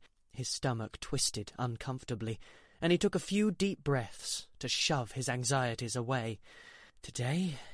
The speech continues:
is going to be fine. You'll impress them. They already like you. The only person you can disappoint is yourself,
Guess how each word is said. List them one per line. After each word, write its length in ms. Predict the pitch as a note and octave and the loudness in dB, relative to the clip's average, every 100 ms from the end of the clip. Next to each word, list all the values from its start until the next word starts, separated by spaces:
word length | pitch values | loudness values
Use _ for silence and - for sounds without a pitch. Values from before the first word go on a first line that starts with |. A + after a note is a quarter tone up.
| - - | -10 -6
is 160 | D#3 | -6
going 380 | - A#2 A2+ C3 | -4 -4 -2 -4
to 140 | C3+ C#3+ | -4 -6
be 100 | G3+ | -2
fine. 420 | E4+ D#4+ B2+ G2 - - - _ - | 0 2 0 -2 -12 -20 -20 _ -2
You'll 140 | D4+ | 0
impress 380 | E4+ E4+ F#4 - | 2 4 4 4
them. 180 | A#2+ A#2+ | 0 2
They 140 | B3+ | 6
already 240 | G4 E4+ | 6 6
like 340 | G3 A3+ B3+ - | 6 4 0 -6
you. 220 | G#2 F3 - - - - - - - | -4 -6 -10 -20 -20 -20 -20 -20 -10
The 160 | B2+ D3 | -2 0
only 120 | A3+ | 0
person 380 | C#3 C3+ B2 B2 | 0 -2 -2 -4
you 80 | A#2+ | -4
can 140 | A2+ | -6
disappoint 520 | A#2 - C3+ A#2+ G#2+ | -8 -6 -6 -6 -6
is 160 | C3+ C#3+ | -8 -4
yourself, 640 | E3+ - A#3+ B2 - | -2 -2 0 -2 -6